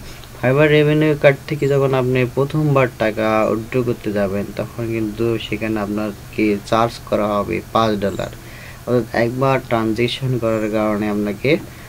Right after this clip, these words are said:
আপনার পাঁচ ডলার কেটে নেওয়া হবে। তাহলে যদি আপনি এরকম তেইশ ডলার উইথড্র করতে চান, তাহলে এখানে পাঁচ ডলার নি-, নিবে, তাহলে আপনি কত পাবেন?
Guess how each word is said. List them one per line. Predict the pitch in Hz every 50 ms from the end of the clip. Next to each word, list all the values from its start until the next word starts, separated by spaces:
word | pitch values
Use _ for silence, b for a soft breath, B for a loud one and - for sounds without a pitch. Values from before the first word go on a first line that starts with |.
| B B -
আপনার | - 101 98 104 104 104 104
পাঁচ | 107 120 120 123 120 117
ডলার | 117 113 107 107 110 110 113 -
কেটে | 135 120 101 107
নেওয়া | 101 98 98 98
হবে। | 98 98 98 92 92 95 - - - - - - - - - -
তাহলে | - 135 147 147 156 151 127 110 110 B B B B B B B - -
যদি | - 131 131 143 160 165 160
আপনি | 151 147 156 156 156 156 151
এরকম | 139 123 123 131 131 131 131 135 131 127 117 -
তেইশ | 135 127 127 131 127 123
ডলার | 131 127 127 127 127 120
উইথড্র | 101 104 110 110 107 110 131 135 120 -
করতে | 123 117 - - 104
চান, | 95 95 92 90 - -
তাহলে | - 104 107 107
এখানে | 107 113 117 117 - -
পাঁচ | - 110 113 117 110
ডলার | 113 117 117 113 107 101
নি-, | 101 101 98 98 98 95 98 117
নিবে, | 110 107 98 98 95 90 - B B B B B B B - -
তাহলে | 113 110 113 107
আপনি | 104 107 113 107 -
কত | 104 107 104 120
পাবেন? | 104 101 95 90 87 92 80